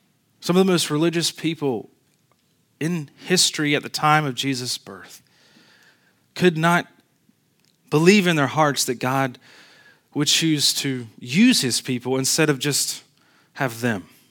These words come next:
Simeon, by his obedience, understood that his role was, was,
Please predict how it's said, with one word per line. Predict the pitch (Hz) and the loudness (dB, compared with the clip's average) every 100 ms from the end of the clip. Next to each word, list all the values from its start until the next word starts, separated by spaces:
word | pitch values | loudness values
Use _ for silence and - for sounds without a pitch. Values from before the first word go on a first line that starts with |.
| _ _ _ _ _ _ _ _ _ _ - | _ _ _ _ _ _ _ _ _ _ -6
Simeon, | - 196 202 156 | 0 2 4 2
by | 143 156 156 | 2 2 2
his | 147 143 131 | 2 -2 -2
obedience, | 117 139 151 131 - | -2 0 2 0 -2
understood | 131 117 - 127 127 117 | -4 -4 -4 -2 -2 -2
that | 110 107 - - - | -6 -8 -10 -20 -10
his | - 196 135 | 0 2 2
role | 143 180 170 | 0 4 4
was, | 131 123 - | 4 0 -2
was, | 127 123 - | -4 -6 -8